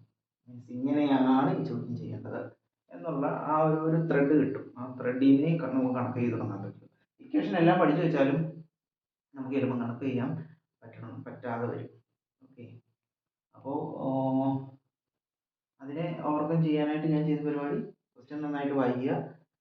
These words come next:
അതിൻ്റെ ഒരു പിക്ചർ, ആ, ക്വസ്റ്റ്യൻ വായിക്കുമ്പോൾ തന്നെ കണക്കിനകത്ത് എന്തെങ്കിലുമൊക്കെ പിക്ചർ തന്നിട്ടുണ്ടെങ്കിൽ അത് മൈൻഡിൽ വരും. അതിൽ ഇങ്ങനെ ചില, അതായത് നമ്മൾ ഈ, ആ, ടാൻജെന്റിനകത്ത് ചില,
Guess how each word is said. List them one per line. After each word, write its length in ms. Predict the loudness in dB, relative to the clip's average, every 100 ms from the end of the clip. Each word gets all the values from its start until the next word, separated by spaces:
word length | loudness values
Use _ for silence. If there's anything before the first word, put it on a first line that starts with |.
| _ -16
അതിൻ്റെ 300 | -10 -4 0
ഒരു 180 | 2 2 0
പിക്ചർ, 280 | -8 -6 -8 -6 -8
ആ, 180 | -6
ക്വസ്റ്റ്യൻ 240 | -6 -2 2
വായിക്കുമ്പോൾ 360 | 4 4 2 4
തന്നെ 340 | 4 4 0 0
കണക്കിനകത്ത് 460 | -2 0 2 2 2
എന്തെങ്കിലുമൊക്കെ 560 | 0 0 0 0 -2
പിക്ചർ 180 | -4 -2 0
തന്നിട്ടുണ്ടെങ്കിൽ 500 | 0 0 -2 0 0
അത് 120 | 0
മൈൻഡിൽ 400 | 0 0 0 0
വരും. 380 | -2 -4 -6 -16 _ _
അതിൽ 160 | -8 -2
ഇങ്ങനെ 640 | 0 0 0 0 0 -2
ചില, 120 | 0
അതായത് 580 | 0 -2 -4 0 2 4
നമ്മൾ 200 | 6 6
ഈ, 160 | 6 4 2 -2 -6 -10 _ -6
ആ, 40 | -2 0 2
ടാൻജെന്റിനകത്ത് 880 | 2 4 4 4 4 4 4 2 -2
ചില, 120 | 0